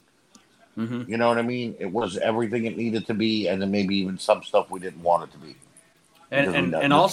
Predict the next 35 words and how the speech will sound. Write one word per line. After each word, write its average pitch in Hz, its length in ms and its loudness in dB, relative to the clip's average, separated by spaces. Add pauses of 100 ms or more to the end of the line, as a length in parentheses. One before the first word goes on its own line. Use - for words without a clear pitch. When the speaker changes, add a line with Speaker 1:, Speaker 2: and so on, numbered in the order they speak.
Speaker 1:
also 151 80 4
Speaker 2:
we 95 60 0
know 90 120 0
Speaker 1:
to, 85 60 -2
Speaker 2:
now. 85 300 4 (440)
Speaker 1:
to 151 100 -2
put 180 240 0
it 175 80 2
in 143 140 2
context 147 640 2
for 139 100 -6
the 110 100 -4
time, 131 380 -4
there 107 140 -6
are 101 40 -6
three 143 300 2
things 127 320 -4
about 107 260 -8
this - 200 -14
match 92 320 -12
that 90 100 -16
stand 101 380 -12
out. 80 200 -12
First 156 380 0
off, 151 340 2
big 127 200 -4
match 127 300 -6
feel. 87 420 -12 (760)
Speaker 2:
Right. 85 220 2 (760)
Speaker 1:
Secondly, 135 920 0 (1400)
being 135 300 6
kids 151 500 2
at 110 100 -6
the 107 80 -12
time, 110 680 -6